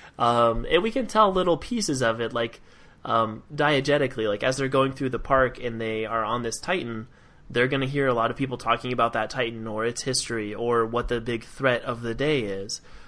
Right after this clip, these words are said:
Um, so, but I do think we need to kind of introduce the character to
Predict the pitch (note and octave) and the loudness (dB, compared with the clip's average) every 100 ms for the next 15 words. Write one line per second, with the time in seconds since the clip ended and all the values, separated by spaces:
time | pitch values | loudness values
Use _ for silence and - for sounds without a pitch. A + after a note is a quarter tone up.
0 | - - A#2 A2+ G#2+ G#2 - - - - | -14 2 4 4 0 -10 -16 -20 -20 -20
1 | - - D#3 D3+ D3 D#3 D3+ F#3+ F#3+ D#3 | -20 -4 -2 -2 0 2 4 2 0 0
2 | C#3 C#3+ C3 C#3 G#2+ G#2+ D3 C3 C3 C#3 | -2 -2 -4 -6 -8 -6 -4 -2 -2 -2
3 | - - - B2+ - C3+ C3 A#2 A2+ A2+ | -6 -8 -8 -8 -2 -2 -2 -6 -6 -8
4 | C3 - - - - C#3 A#2+ A2+ A2 | -12 -20 -20 -16 -8 -4 -4 -4 -6